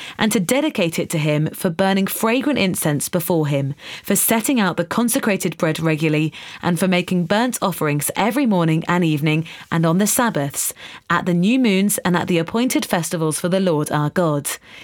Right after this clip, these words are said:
This is a lasting ordinance for Israel. The temple I am going to build will be great, because our God is greater than all other gods." But who is able to build a temple for him, since the heavens,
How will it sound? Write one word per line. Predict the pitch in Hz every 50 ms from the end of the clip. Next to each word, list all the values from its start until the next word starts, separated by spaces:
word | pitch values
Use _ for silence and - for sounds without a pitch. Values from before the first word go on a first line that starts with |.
| - - -
This | - 240 262 254 -
is | - 208 -
a | 196 180
lasting | 190 202 214 226 247 226 - - 277 254 -
ordinance | - 190 175 151 147 160 147 147 - - -
for | - -
Israel. | 196 180 156 - 160 151 143 143 147 147 - - _ _ _ _ _ _ _ - _ - - - - - - - - -
The | 226 220
temple | 226 - 262 302 320 311 311 294 285 -
I | 202 196
am | 190 175
going | - 196 190 202 202
to | - 233
build | 180 185 165 160 160 156
will | 170
be | 160 170 160
great, | 156 - 175 165 170 165 151 147 165 - - - - - - - - -
because | - - - 214 226 -
our | 269 277 277
God | - - 185 165 160 - -
is | 175 190 -
greater | - _ - 220 226 233 226 180 - - 170
than | 170 175 196
all | - - 180 170 175 -
other | - 160 147 160 156
gods." | 160 190 180 165 151 139 - - - - - - _ _ _ _ _ _ _ _ _ _ _ -
But | - 226 220 214
who | 269 330 330
is | 302 294 - -
able | 208 214 196 180 170 170
to | 165 - 180 165
build | 180 185 190 185
a | 214 208
temple | - 190 175 165 156 165 151
for | - - 165 160 147
him, | 143 151 143 143 139 - - - - -
since | - - 226 214 208 -
the | - 220 185 -
heavens, | 202 185 156 160 143 143 147 143 -